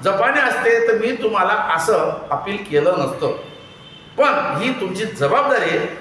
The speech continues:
की तुमच्यासमोर तो मनुष्य, उमेदवारी अर्ज मागे घेणारा, कोणत्या मानसिक अवस्थेत होता, कोणत्या शारीरिक अवस्थेत होता, याचा मात्र तुम्ही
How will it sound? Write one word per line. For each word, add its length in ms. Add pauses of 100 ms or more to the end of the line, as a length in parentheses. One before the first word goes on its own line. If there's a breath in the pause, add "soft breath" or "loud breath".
की 180
तुमच्यासमोर 580 (260)
तो 200
मनुष्य, 480 (420)
उमेदवारी 440
अर्ज 360
मागे 320
घेणारा, 340 (420)
कोणत्या 440
मानसिक 440
अवस्थेत 320
होता, 280 (360)
कोणत्या 360
शारीरिक 480
अवस्थेत 380
होता, 340 (440)
याचा 360
मात्र 280 (100)
तुम्ही 440